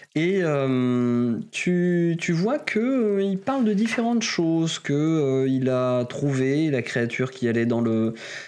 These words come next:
dans, qui, qui permettait de, d'ouvrir le, le passage vers, euh, vers le monde chromatique, ou en tout cas ce passage vers le monde chromatique.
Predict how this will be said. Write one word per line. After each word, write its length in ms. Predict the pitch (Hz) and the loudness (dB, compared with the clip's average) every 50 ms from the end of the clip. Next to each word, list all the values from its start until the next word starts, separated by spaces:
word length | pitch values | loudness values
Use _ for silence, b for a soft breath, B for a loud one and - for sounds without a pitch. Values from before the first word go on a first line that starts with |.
| B B _ - | B B _ -4
dans, 400 | 107 110 110 107 107 104 104 104 104 104 104 101 101 101 101 101 101 - - - _ _ _ _ - | -2 0 0 2 2 0 0 0 0 0 0 0 -2 -2 -4 -4 -6 -6 -10 -12 _ _ _ _ -12
qui, 140 | - 131 127 | -10 -10 -8
qui 120 | - 139 | -6 -4
permettait 460 | - 139 123 127 127 127 123 - 143 | -4 -2 0 0 -2 -2 -2 -2 -2
de, 360 | 143 131 120 113 113 110 110 | 0 0 0 0 2 2 0
d'ouvrir 560 | 110 110 110 120 131 131 127 131 147 156 147 135 | 0 0 0 0 0 0 0 0 0 0 0 0
le, 220 | 123 117 113 110 | 0 0 0 0
le 140 | 107 110 110 | 0 0 -2
passage 580 | 107 - 120 113 - - 139 139 135 120 117 | -2 -2 -4 -2 -2 -2 0 0 0 -2 -2
vers, 220 | 117 117 117 113 110 | -2 -2 -2 -2 -2
euh, 200 | 107 104 104 104 104 101 101 107 123 139 - _ _ _ _ _ _ _ - | -2 -2 -2 -2 -4 -4 -6 -6 -8 -10 -12 _ _ _ _ _ _ _ -10
vers 180 | - 120 117 113 | -6 -4 -2 0
le 80 | 113 | 0
monde 160 | 117 131 135 | 0 0 0
chromatique, 460 | 127 - 131 127 123 123 - 220 220 147 | -2 -2 -2 -2 -2 0 -2 -2 0 -2
ou 20 | |
en 60 | 120 | -2
tout 80 | 117 - | -2 -2
cas 140 | - 143 131 | -4 -4 -4
ce 200 | - - - 233 | -2 -2 -2 -2
passage 460 | 233 240 151 143 - - 185 180 147 | 0 0 -2 -2 -2 -2 -2 -2 0
vers 160 | 135 120 117 | 0 0 0
le 60 | 113 | 0
monde 160 | 113 120 127 | 0 0 -2
chromatique. 520 | 127 - 117 107 104 104 - 196 208 - | -2 -4 -4 -4 -4 -4 -4 -4 -4 -4